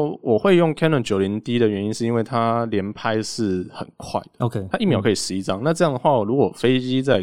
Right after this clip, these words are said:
Speaker 1: 高速飞行，比如说我们在拍所谓的单机特技这种表演，
Speaker 2: 嗯，嗯哼。
Speaker 1: 一秒十一张会比我原本的七七D一秒六张
Speaker 2: 哦，
Speaker 1: 还要好，
Speaker 2: 快多了，
Speaker 1: 对，
Speaker 2: 多一倍。
Speaker 1: 还要快很多。
Speaker 2: 嗯，嗯，嗯。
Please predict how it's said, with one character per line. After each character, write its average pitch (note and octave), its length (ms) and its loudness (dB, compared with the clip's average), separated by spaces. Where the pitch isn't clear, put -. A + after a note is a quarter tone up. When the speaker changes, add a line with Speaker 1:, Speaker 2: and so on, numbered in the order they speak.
Speaker 1:
高 C3 280 0
速 A#2+ 280 -2
飞 A#2+ 220 2
行， - 160 -6
比 - 100 -6
如 A2 80 -4
说 C#3 120 2
我 B2 40 4
们 F#2 220 -2
在 A2+ 280 2
拍 A2 380 0
所 A#2 100 -2
谓 A#2 60 6
的 A2 140 0
单 A#2 200 0
机 A#2+ 140 0
特 A2+ 240 2
技 G2 160 -2
这 - 80 2
种 C3+ 140 2
表 F#2 180 2
演， F#2+ 140 -2
Speaker 2:
嗯， B2+ 120 2
嗯 - 20 0
哼。 C3+ 200 -2
Speaker 1:
一 A#3 80 2
秒 D3 180 4
十 G#2 160 -2
一 A2+ 100 2
张 A#2+ 220 -2
会 B2 160 2
比 G#2 160 -4
我 G2 160 -2
原 F#2+ 180 -4
本 A2+ 160 -4
的 G#2+ 200 -10
七 - 160 -4
七 G#2+ 120 2
D G#2 140 -2
一 B2 140 -4
秒 F#2 220 -2
六 G#2+ 220 4
张 F#2 280 -4
Speaker 2:
哦， G#2+ 180 -4
Speaker 1:
还 G#2+ 140 -2
要 B2 80 0
好， G#2+ 80 -4
Speaker 2:
快 G2+ 80 -4
多 G2 120 -4
了， F#2+ 100 -10
Speaker 1:
对， A2 100 2
Speaker 2:
多 C3 140 0
一 - 20 4
倍。 - 0 -
Speaker 1:
还 G#2 80 4
要 C3 60 2
快 C#3+ 180 2
很 - 220 -4
多。 D3+ 80 2
Speaker 2:
嗯， C3 340 6
嗯， A2 300 -2
嗯。 G2 60 -8